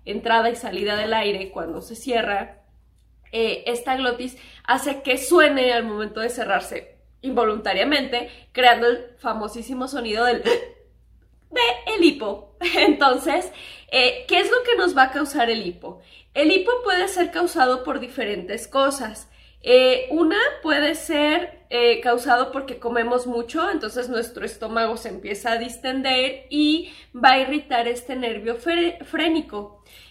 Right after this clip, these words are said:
eh, provocando así que, pues, nuestro diafragma se irrite y empiece a contraerse de manera involuntaria. Otra puede ser situaciones donde tenemos mucha gastritis, otras situaciones de mucha ansiedad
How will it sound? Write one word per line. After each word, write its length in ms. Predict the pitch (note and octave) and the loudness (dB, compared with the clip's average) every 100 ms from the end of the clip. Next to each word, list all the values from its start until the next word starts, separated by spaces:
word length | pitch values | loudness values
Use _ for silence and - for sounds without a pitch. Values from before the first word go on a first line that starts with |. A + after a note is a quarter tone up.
| _ | _
eh, 320 | A#3+ A#3 - - | 2 2 0 0
provocando 540 | C4 B3 B3 A#3 A#3+ | 2 2 4 2 2
así 160 | B3+ C4 | -6 -10
que, 120 | B3 | -10
pues, 200 | B3 B3 | -10 -8
nuestro 320 | A#3 - G#3+ | -8 -8 -6
diafragma 560 | G3+ A#3 A3+ G#3 G#3 A#3 | -4 -4 -6 -4 -4 -4
se 280 | - A#3+ A#3+ | -2 4 4
irrite 460 | B3 C4 - B3 | 2 -4 -8 -6
y 120 | B3+ | -2
empiece 400 | B3 A#3+ G3+ - | -4 -4 -8 -10
a 80 | G#3+ | -12
contraerse 520 | G#3 G#3 F#3 F3+ - | -12 -10 -8 -8 -8
de 120 | G#3+ G#3 | -8 -8
manera 720 | F#3 F#3 F3+ F3 F3 F3+ - | -8 -6 -6 -4 -4 -8 -12
involuntaria. 920 | A3+ G#3+ G#3 G3+ G3+ F3+ - F3 F3 - - - _ | -10 -6 -4 -4 -4 -4 -4 -6 -14 -20 -20 -20 _
Otra 500 | - D4 D4 D#4+ F4 | 2 4 4 2 0
puede 260 | D#4+ A#3+ B3 | 0 -2 -4
ser 220 | - C4 | -6 -8
situaciones 680 | C4+ - A#3+ - A#3+ A#3+ A#3 | -8 -8 -8 -6 -4 -4 -4
donde 240 | A#3 G#3 | -4 -6
tenemos 420 | G3+ G#3 G3+ G#3 | -8 -6 -4 -6
mucha 320 | A3+ G#3 A3+ G#3 | -4 -6 -4 -4
gastritis, 800 | A3 - D4 D4+ C#4+ C#4 E4+ F4+ - - | -6 -4 -2 -2 -2 -4 -4 -4 -12 -6
otras 480 | A#3 C4+ C4+ C#4+ D4+ | 2 2 4 2 2
situaciones 640 | D#4 D4 B3 B3+ A#3+ A#3 A3+ | -2 -4 -6 -4 -4 -2 -2
de 80 | |
mucha 380 | G#3 G#3 G3+ B3 | -4 -6 -6 -6
ansiedad 720 | A3+ A3+ A#3+ C4 C4 C4 C4+ | -6 -4 0 4 4 6 4